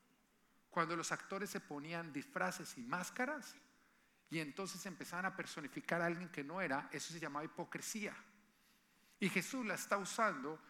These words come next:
para referirse a las personas religiosas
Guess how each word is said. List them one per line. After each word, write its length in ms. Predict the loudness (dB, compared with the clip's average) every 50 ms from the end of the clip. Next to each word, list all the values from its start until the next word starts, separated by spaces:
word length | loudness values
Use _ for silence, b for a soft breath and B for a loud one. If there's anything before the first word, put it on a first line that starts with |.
| B B B B B
para 160 | 8 8 10
referirse 840 | 10 8 6 8 6 6 6 4 2 2 -2 0 0 0 0 -2 -2 4
a 80 | 6 6
las 160 | 6 6 4
personas 500 | 2 0 -2 -2 0 0 2 4 4 4
religiosas 880 | 6 4 2 2 0 -2 -2 -2 0 0 -2 -2 -6 -6 -8 -8 -14 -16